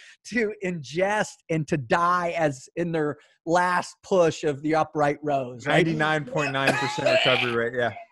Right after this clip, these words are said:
Speaker 1: You know, and they die, they keel over right there. I, I don't understand it.
Speaker 2: Doesn't make any sense.
Speaker 1: So what do you, what do you, what's, what, what's the next step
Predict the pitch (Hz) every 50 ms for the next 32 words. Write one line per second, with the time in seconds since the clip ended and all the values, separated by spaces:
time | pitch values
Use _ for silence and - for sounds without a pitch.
0 | _ _ _ _ _ 170 151 151 151 139 139 139 - _ _ _ _ _ - 160
1 | 175 185 180 175 151 180 175 165 160 151 147 151 147 143 - - 190 190 175 165
2 | 151 151 139 139 135 139 131 113 - - 117 120 - - _ _ - 214 214 214
3 | 220 226 214 - 277 277 285 277 277 277 - - - 311 330 349 294 156 127 -
4 | - _ _ _ _ _ _ _ _ - 131 127 127 127 127 120 127 123 117 -
5 | 190 147 - - - _ _ _ _ _ _ _ _ _ _ _ _ _ _ _
6 | _ - - - 269 262 233 240 262 302 381 415 403 370 330 277 247 226 202 -
7 | - 165 208 269 302 370 381 330 254 208 196 185 180 180 - - _ _ _ _
8 | _ 185 233 - - - - - - 170 175 185 240 277 294 285 - - 202 240
9 | 247 - - - - 220 190 190 196 202 196 - - - - 185 175 180